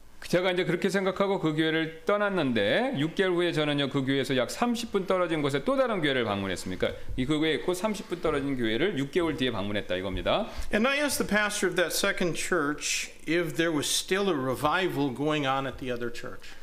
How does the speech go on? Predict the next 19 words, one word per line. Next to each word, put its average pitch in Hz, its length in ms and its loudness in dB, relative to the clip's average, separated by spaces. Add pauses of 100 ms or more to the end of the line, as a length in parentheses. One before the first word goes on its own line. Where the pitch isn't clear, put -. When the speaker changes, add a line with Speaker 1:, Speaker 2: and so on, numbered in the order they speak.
(200)
Speaker 1:
예, 107 280 2
그래서 214 260 0
제가 151 640 2
그, 127 640 2 (380)
어, 87 480 0
그곳의 185 500 2
목사님에게 131 1200 0 (380)
요 139 280 2
전에 160 300 2
있던 170 300 0
교회에서 139 600 0
아직도 139 360 -2
부흥이 143 260 0
일어난-, 127 480 2
일어났는지 123 540 0
그걸 208 200 2
한번 170 260 0
물어봤습니다. 110 680 0
제가 113 320 0